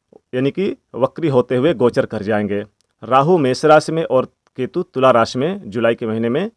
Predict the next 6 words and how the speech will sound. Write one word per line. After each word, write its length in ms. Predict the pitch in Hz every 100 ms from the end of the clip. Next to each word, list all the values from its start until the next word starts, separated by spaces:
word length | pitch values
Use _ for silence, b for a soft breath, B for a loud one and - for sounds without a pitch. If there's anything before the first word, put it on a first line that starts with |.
| -
भ्रमण 320 | 92 113 123
करेंगे। 440 | - 107 117 95 98 _ _ _ _ _ _ _
अब 100 | 160
बात 240 | 151 180 -
करते 260 | 185 180
हैं 120 | 196